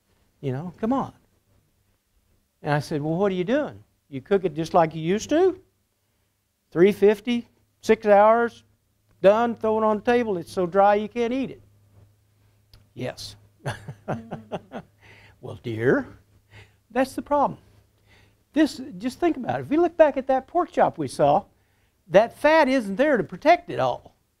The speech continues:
And so now, unless you're gonna wrap it in bacon or slather it in lard,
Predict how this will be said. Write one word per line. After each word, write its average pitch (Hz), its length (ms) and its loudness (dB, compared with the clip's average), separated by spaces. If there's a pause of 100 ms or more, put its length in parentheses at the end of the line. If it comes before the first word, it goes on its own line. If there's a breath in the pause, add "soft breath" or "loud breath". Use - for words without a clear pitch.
(440)
And 160 120 0
so 196 260 4
now, 233 580 0 (420)
unless 226 340 0
you're 262 80 2
gonna 214 160 2
wrap 226 280 2
it - 20 0
in 170 120 -6
bacon 214 360 0
or 131 260 -4
slather 277 640 2
it 269 40 -2
in 240 100 -8
lard, 208 580 0